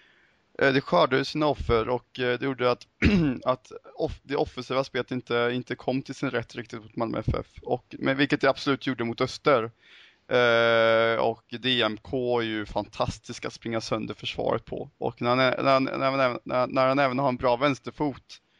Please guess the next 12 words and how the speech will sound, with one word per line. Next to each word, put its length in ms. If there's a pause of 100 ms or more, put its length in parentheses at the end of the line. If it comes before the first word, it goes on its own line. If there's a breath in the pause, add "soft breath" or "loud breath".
(360 soft breath)
så 360
är 40
ju 80
det 120
en 260
jättebra 420
anfallare 400 (320)
bredvid 520
Hussein, 360
kan 120
jag 80
tycka. 260